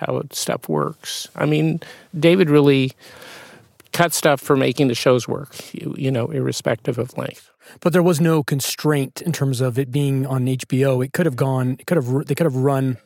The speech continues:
Speaker 2: uh, or
Speaker 1: Well,
Speaker 2: was time a constraint?
Speaker 1: Well, I think it couldn't be longer than fifty-nine minutes.
Speaker 2: Okay.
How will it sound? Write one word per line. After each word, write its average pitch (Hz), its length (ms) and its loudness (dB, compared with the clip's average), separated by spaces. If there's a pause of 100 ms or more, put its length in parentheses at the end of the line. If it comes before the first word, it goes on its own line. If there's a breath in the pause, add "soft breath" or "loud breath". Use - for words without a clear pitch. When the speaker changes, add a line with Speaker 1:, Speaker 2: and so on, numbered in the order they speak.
(160)
Speaker 2:
uh, 117 180 -2 (400)
or 160 160 8
Speaker 1:
Well, 190 100 8
Speaker 2:
was 165 240 4
time 139 240 0
a 123 40 -2
constraint? 123 580 -4 (100)
Speaker 1:
Well, 185 480 4 (100)
I 180 140 4
think 202 240 2
it 180 120 -2
couldn't 165 220 4
be 151 100 4
longer 135 320 4
than 123 140 2
fifty-nine 117 600 0
minutes. - 360 -6
Speaker 2:
Okay. 120 200 0